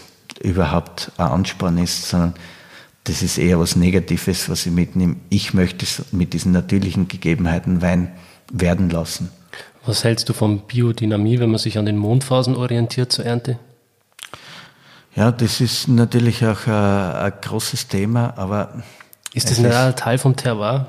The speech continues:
Speaker 2: Also, wenn man es jetzt auf die
Speaker 1: Natürlich,
Speaker 2: Spitze treibt?
Speaker 1: natürlich auch, aber es ist auch eine Glaubensfrage. Und darüber könnte man jetzt, ich glaub, noch eine ganze Stunde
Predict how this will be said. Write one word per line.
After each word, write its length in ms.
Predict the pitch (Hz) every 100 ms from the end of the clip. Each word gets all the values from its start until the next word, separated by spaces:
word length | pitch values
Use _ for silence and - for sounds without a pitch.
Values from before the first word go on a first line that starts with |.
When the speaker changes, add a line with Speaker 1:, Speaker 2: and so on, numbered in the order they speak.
| 135
Speaker 2:
Also, 300 | 120 117 113 - _ _ - -
wenn 120 | 123
man 40 | 110
es 40 |
jetzt 120 | 135 117
auf 60 |
die 40 | 120
Speaker 1:
Natürlich, 120 | 127
Speaker 2:
Spitze 340 | - 135 -
treibt? 360 | 135 127 131 -
Speaker 1:
natürlich 600 | 98 95 113 117 117 -
auch, 360 | 95 120 - -
aber 420 | 92 101 - - - _ - _ _ -
es 200 | 98 -
ist 120 | -
auch 160 | 95
eine 200 | 101 92
Glaubensfrage. 800 | 90 104 95 87 - 85 80 87 - - - - - - _ _ _ _ _ - -
Und 440 | - 90 90 - - -
darüber 300 | - 92 95
könnte 240 | 101 95 110
man 100 | 101
jetzt, 140 | 90
ich 60 | -
glaub, 240 | 98 -
noch 100 | 98
eine 80 | 92
ganze 260 | 98 101
Stunde 360 | 98 - 95 -